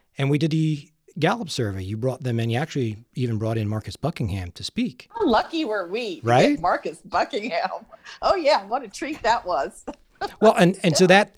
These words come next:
Speaker 1: that, <laughs> and that leads to the other thing that you really, and you spent a lot of significant investment in employee development, which I do wanna talk about in a minute.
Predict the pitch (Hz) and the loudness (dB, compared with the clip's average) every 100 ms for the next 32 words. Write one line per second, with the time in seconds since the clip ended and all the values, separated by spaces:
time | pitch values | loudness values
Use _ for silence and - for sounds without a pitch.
0 | - - 143 - - - 160 147 185 180 | -10 -4 -4 -4 -8 -8 0 2 4 4
1 | 175 - 156 131 156 277 - 131 113 113 | 4 2 -2 0 0 0 -2 -2 0 0
2 | 123 147 233 311 294 185 - 160 139 - | -2 0 0 0 0 -2 -4 -2 -2 -6
3 | - 160 233 - 180 165 - 139 139 151 | -6 -4 -4 -2 -2 -2 -2 -4 -2 0
4 | 170 214 214 196 165 160 147 147 156 - | 0 -2 -4 -4 -2 -2 -4 -6 -6 -6
5 | 127 110 120 123 - 92 87 - _ - | -6 -4 -4 -4 -6 -8 -10 -14 _ -6
6 | 127 123 120 120 - 110 - 104 95 98 | -4 -2 -2 -6 -8 -10 -6 -8 -8 -8
7 | 95 95 82 82 90 123 135 135 120 117 | -8 -8 -8 -10 -2 2 4 2 2 -2
8 | 101 92 - 107 95 92 85 | -4 -8 -6 -4 -2 -4 -8